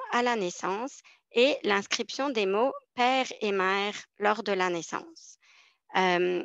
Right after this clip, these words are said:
il questionne aussi, euh, les conditions du changement de la mention de sexe à l'état civil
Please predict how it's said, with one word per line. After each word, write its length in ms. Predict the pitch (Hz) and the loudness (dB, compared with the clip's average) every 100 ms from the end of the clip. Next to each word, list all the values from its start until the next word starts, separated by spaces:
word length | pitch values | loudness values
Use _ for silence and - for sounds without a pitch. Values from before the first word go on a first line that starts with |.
| - | -6
il 160 | 208 196 | -6 0
questionne 500 | 247 - - 247 240 | 0 0 2 2 2
aussi, 560 | 214 - 247 240 240 - | -4 -6 -6 -4 -4 -2
euh, 520 | 196 196 185 180 175 175 | 0 2 2 2 0 0
les 180 | 185 196 | 0 -2
conditions 680 | - 269 240 226 - 247 | -4 -4 -4 -6 -2 -2
du 120 | 233 214 | -2 -4
changement 520 | - 220 214 214 220 | -2 -2 -2 -4 0
de 80 | 202 | 0
la 160 | 180 | 0
mention 340 | 185 190 - 202 | 0 -4 -6 -6
de 100 | 180 | -6
sexe 400 | - 208 - 208 | -2 -4 -2 -4
à 60 | |
l'état 320 | 180 175 202 | -4 -2 -2
civil 480 | 196 - 190 202 214 | -4 -8 -6 -4 -4